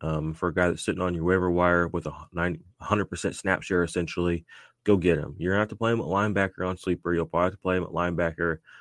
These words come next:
on M F L and C B S and all those other spots you play fantasy. But, I mean, there's not a lot going on with the Giants besides Blake Martinez right now. And so to see a little glimmer of hope with him, you might wanna get in there a little early. He pretty much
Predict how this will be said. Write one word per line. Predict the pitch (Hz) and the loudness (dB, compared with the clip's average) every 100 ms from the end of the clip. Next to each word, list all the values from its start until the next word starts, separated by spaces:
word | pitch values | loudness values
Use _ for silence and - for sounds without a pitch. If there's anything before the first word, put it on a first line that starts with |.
| _ | _
on | - 69 | -6 -2
M | 87 | -2
F | 80 80 | -2 0
L | 85 82 82 | 2 4 0
and | 80 | -4
C | - | -6
B | 82 80 | -2 0
S | 80 80 | -2 -4
and | 78 | -6
all | 80 | -4
those | 80 | -4
other | 80 | -6
spots | - 80 - | -4 -4 -4
you | _ | _
play | 76 | -10
fantasy. | - 98 90 - 80 | -4 -2 -2 -4 -8
But, | - 107 104 - _ _ _ _ _ _ _ _ _ _ _ | 4 6 6 4 _ _ _ _ _ _ _ _ _ _ _
I | 82 | -6
mean, | 80 82 80 | -4 -2 0
there's | 80 85 85 | 2 0 0
not | 85 98 | 2 4
a | 110 | 4
lot | 95 90 104 - | 4 4 4 4
going | 101 92 90 | 0 -2 0
on | 87 92 92 90 - _ _ - | 0 0 -2 -6 -12 _ _ -8
with | 85 - | -8 -6
the | |
Giants | 76 90 95 85 - | -6 0 0 0 -6
besides | - - 85 80 | -8 0 0 0
Blake | - 85 82 | -4 -4 -4
Martinez | 80 78 - 87 92 85 | -6 -8 -6 -4 -4 -2
right | 95 92 | 0 0
now. | 90 95 95 78 | -2 -2 -4 -6
And | 87 | -10
so | 80 82 80 - | -6 -2 -2 -4
to | 90 | -12
see | - 95 | -4 0
a | 92 | 2
little | 90 | 2
glimmer | 85 92 87 82 | 0 -2 0 -2
of | |
hope | 78 87 92 - - _ _ | 0 0 0 -10 -20 _ _
with | 82 | -10
him, | - 90 117 139 - | -4 -2 -2 -6 -6
you | 98 | -2
might | 107 | 0
wanna | 101 98 | 0 -2
get | 90 92 | -2 -2
in | 90 | -2
there | 87 | -2
a | |
little | 82 87 | -2 -2
early. | 85 85 78 | 0 0 0
He | 90 | -4
pretty | - 117 | -2 0
much | 127 104 92 - | 0 -2 -2 -8